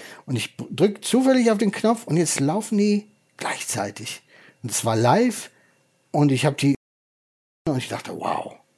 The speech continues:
Da, die Platten laufen zusammen und der Beat ist derselbe.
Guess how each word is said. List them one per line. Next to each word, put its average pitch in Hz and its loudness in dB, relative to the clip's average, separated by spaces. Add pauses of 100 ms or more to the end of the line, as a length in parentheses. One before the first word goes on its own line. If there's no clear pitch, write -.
(960)
Da, - 0
die 180 2
Platten 185 2
laufen 165 4
zusammen 202 4
und 147 0
der 147 2
Beat 175 2
ist - -4
derselbe. 160 2